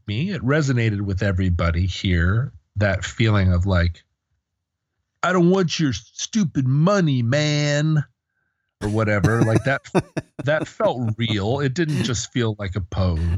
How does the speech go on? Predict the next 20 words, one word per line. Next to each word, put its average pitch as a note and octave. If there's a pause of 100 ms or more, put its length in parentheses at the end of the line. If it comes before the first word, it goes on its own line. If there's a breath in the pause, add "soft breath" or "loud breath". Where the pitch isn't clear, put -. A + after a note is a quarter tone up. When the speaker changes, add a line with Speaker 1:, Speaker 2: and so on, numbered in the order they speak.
Speaker 2:
Yeah. G2 (1500)
Speaker 1:
But C3+
Kurt A#3+
was E3+
never E3
able D3
really C3
to, A2+
like, G#2 (880)
progress D3+
much C#3+
beyond A#2+
that. B1+ (1120)
Like, G#2 (140)
there D3+
was C#3
a A#2
moment A#2+
in G2
time G2